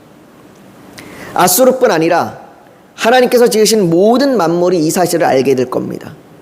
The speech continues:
우리에게 일어나는 상황이나 결과로 하나님을 판단할 수 없습니다. 그러나 세상은 그때나 지금이나 여전히 우리에게 일어나는 일들로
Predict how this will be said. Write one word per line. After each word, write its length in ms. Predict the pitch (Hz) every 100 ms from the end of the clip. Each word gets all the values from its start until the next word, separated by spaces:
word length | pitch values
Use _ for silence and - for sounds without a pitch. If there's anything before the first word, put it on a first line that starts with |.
| - - - - - - - - - -
우리에게 420 | 190 247 285 294
일어나는 440 | 240 220 240 240 240
상황이나 920 | 254 233 233 208 196 202 190 151 131
결과로 840 | 160 165 208 175 151 226 160 117 - -
하나님을 520 | 247 240 226 208 214
판단할 480 | - 254 240 233 220
수 140 | -
없습니다. 580 | - - - - - - - - - - - - - - - - - - - - -
그러나 260 | 240 285
세상은 640 | 269 277 247 240 185 113 - - - - - - - -
그때나 560 | - - 262 220 170 156
지금이나 720 | - 196 233 165 214 120 - - - - - - - - - - 165
여전히 400 | 190 240 285 302
우리에게 400 | 220 262 262 240
일어나는 380 | 208 220 220 196
일들로 840 | 170 185 196 175 185 262 - -